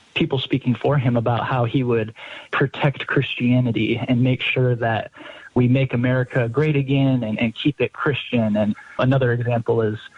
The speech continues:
"We can say Merry Christmas again." These promises really appealed to the vast number of Americans who embrace Christian nationalism. And so for them, it's less about whether Trump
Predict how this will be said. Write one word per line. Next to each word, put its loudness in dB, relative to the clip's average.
"We 4
can 0
say 2
Merry 4
Christmas -4
again." 0
These 2
promises 0
really 4
appealed 0
to 2
the 0
vast -2
number 0
of -2
Americans 2
who 0
embrace 0
Christian -2
nationalism. 0
And 2
so 2
for -2
them, 0
it's -2
less 0
about -2
whether 2
Trump -2